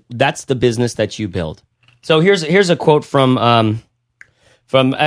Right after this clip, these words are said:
again, I, I have no shortage of Merlin Mann quotes, but he and John Gruber did a talk, and I've mentioned this before, uh, at South by Southwest in two thousand nine about, you know, blogging, and they named it something hilarious and clever. Um, and, and, uh,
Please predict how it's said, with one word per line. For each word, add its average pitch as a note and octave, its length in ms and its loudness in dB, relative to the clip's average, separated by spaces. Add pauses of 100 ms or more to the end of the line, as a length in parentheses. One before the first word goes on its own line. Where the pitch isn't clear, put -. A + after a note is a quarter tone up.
again, A2+ 380 -2
I, A#2 160 0
I A2+ 140 2
have A#2 140 0
no B2 140 0
shortage A2+ 360 -4
of A2 80 -6
Merlin A2+ 320 -2
Mann G#2+ 200 0
quotes, F#2 380 -4
but - 340 -2 (300)
he A3 280 0
and F3 180 0
John D3 300 0
Gruber B2+ 340 0
did G#2 180 -2
a G#2+ 60 -2
talk, A2 300 0
and A2 80 -2
I've A2+ 80 -4
mentioned C3+ 300 -2
this A#2 100 -4
before, A2 580 -4 (540)
uh, A#2 320 4 (140)
at B2 180 0
South C#3+ 220 -2
by C#3 100 0
Southwest B2 440 -2
in A2 80 -8
two A2+ 140 -6
thousand G2+ 320 -4
nine E2+ 400 -6 (260)
about, F#2+ 480 0 (140)
you G#2 120 -8
know, F2 120 -8
blogging, E2 440 -8
and F2 80 -10
they G2 220 -8
named F#2+ 240 -10
it F2 100 -20
something F2+ 260 -12
hilarious F2+ 440 -10
and F#2 120 -16
clever. F2 320 -10 (340)
Um, A2 280 -2 (120)
and, C3+ 280 -2 (140)
and, C#3 460 0
uh, B2+ 320 2